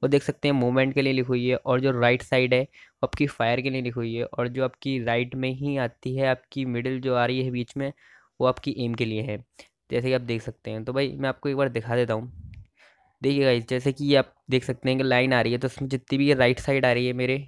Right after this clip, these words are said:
जिधर, इधर मेरी प्लेयर का, अ, गन जो पकड़ा हुआ है, तो ये सारी जितनी भी साइड है ये आपकी कैमरे के लिए है, मतलब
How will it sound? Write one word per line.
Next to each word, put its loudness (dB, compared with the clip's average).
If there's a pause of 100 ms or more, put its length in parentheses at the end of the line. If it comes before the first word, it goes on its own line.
(120)
जिधर, -2
इधर 0
मेरी -2 (640)
प्लेयर 2
का, 2
अ, -2 (320)
गन -4
जो -2
पकड़ा 0
हुआ 2
है, 0
तो -2
ये -2
सारी -4
जितनी -6
भी -2
साइड -4
है 0
ये 0
आपकी -8 (360)
कैमरे 0
के -4
लिए -2
है, -2
मतलब -4